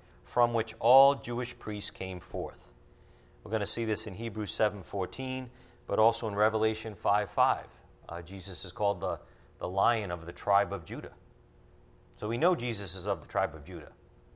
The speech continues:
So he's not qualified, according to the law,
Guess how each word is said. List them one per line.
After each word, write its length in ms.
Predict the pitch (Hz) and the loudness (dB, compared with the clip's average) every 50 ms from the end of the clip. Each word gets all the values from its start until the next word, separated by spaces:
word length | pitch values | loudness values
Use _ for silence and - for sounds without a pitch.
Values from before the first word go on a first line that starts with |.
| - - - - - - - - - - - - - - - - - - - | -20 -20 -20 -20 -20 -20 -20 -20 -20 -20 -20 -20 -20 -20 -20 -20 -20 -20 -14
So 160 | - - 107 | -8 -4 -4
he's 160 | 107 104 98 | -4 -4 -2
not 260 | 113 127 143 151 - - | 0 2 2 2 0 -2
qualified, 920 | - - - 151 151 165 165 160 139 - - 98 82 80 76 69 65 - - - - - - - _ - - - - - - - - - - - | -10 -4 2 4 4 4 4 2 0 0 0 0 0 0 -2 -4 -8 -16 -20 -20 -20 -20 -20 -20 _ -20 -20 -20 -20 -20 -20 -20 -20 -20 -16 -14
according 340 | - - - 143 139 135 143 | -14 -8 -2 0 0 0 0
to 120 | 123 - 135 | -4 -6 -4
the 80 | 139 | -2
law, 400 | 135 160 190 156 95 67 - - | 0 2 4 4 4 2 0 -8